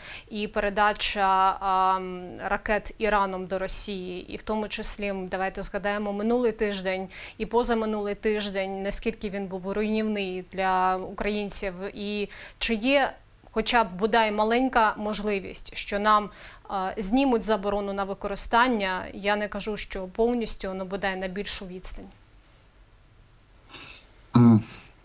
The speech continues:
Speaker 2: ви знаєте, дуже цікаве питання, я на нього завжди відповідав: «Пробачте, а хто нам забороняє бити тою зброєю на ту відстань,
Speaker 1: Ну,
Speaker 2: на яку вона, ця зброя
Speaker 1: багато
Speaker 2: може
Speaker 1: хто
Speaker 2: дістати?»
Speaker 1: говорить, що, е,
Speaker 2: Давайте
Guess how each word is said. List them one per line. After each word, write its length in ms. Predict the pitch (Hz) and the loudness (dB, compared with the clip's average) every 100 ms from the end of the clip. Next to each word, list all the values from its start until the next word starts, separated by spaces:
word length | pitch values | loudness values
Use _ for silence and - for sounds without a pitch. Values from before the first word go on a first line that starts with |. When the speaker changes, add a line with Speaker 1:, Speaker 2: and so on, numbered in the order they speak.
| _ _ _ _ 113 | _ _ _ _ 6
Speaker 2:
ви 80 | |
знаєте, 280 | 110 135 131 | 8 8 6
дуже 280 | 117 117 113 | 6 6 6
цікаве 320 | 113 - 113 | 6 6 6
питання, 400 | 101 - 131 123 | 6 6 8 10
я 120 | 107 107 | 10 10
на 120 | 107 | 10
нього 240 | 110 104 | 10 8
завжди 320 | 98 98 107 | 8 6 8
відповідав: 640 | 107 98 104 101 104 104 - - - - | 8 8 8 8 8 6 4 -8 -14 -2
«Пробачте, 460 | - 107 110 - 98 | 4 8 8 6 2
а 40 | |
хто 180 | - 123 | 4 8
нам 160 | 117 107 | 8 8
забороняє 580 | 98 104 104 101 95 | 8 8 10 10 8
бити 340 | 95 101 95 95 | 6 6 6 4
тою 300 | - 98 95 | 8 8 8
зброєю 560 | 92 101 113 117 98 | 6 8 10 10 8
на 160 | 90 92 | 6 2
ту 200 | - 95 | 4 6
відстань, 380 | 98 107 - 95 | 8 6 6 6
Speaker 1:
Ну, 60 | |
Speaker 2:
на 60 | 90 | 8
яку 260 | 92 - 101 | 4 6 8
вона, 300 | 98 98 - | 10 8 8
ця 180 | - | 6
зброя 180 | 202 - | 8 8
Speaker 1:
багато 240 | 110 107 98 | 10 10 8
Speaker 2:
може 160 | 185 | 8
Speaker 1:
хто 100 | 190 | 6
Speaker 2:
дістати?» 220 | 196 - | 6 6
Speaker 1:
говорить, 340 | 147 - 277 269 | 6 4 4 0
що, 360 | - - 233 | -2 0 2
е, 160 | 226 214 - | 4 2 0
Speaker 2:
Давайте 540 | 208 208 208 208 208 | -2 0 2 2 -2